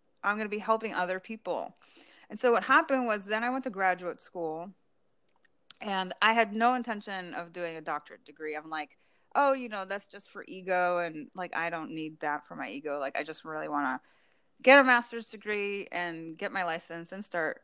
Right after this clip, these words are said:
helping people." Well, um, I <laughs> finished the master's program, and I felt like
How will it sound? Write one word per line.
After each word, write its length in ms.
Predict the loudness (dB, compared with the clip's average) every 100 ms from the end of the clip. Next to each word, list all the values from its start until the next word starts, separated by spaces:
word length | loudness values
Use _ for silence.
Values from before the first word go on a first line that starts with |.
| -4
helping 380 | 0 2 0
people." 500 | -4 -6 -4 -4 -4 _ _ _ _
Well, 460 | 4 8 8 6 0 _ _ _ _ _ -6
um, 560 | -2 -2 -6 -14 -18 -20 _ -12
I 60 |
<laughs> 0 |
finished 560 | -4 -2 0 -2 -6 -12 -4
the 400 | 2 4 2 0
master's 600 | 0 2 2 -2 -10 -10
program, 680 | -10 -8 -6 -4 -4 -4 -8 -6
and 140 | -2 -2
I 80 |
felt 280 | -2 -2 -2
like 300 | -2 -4 -6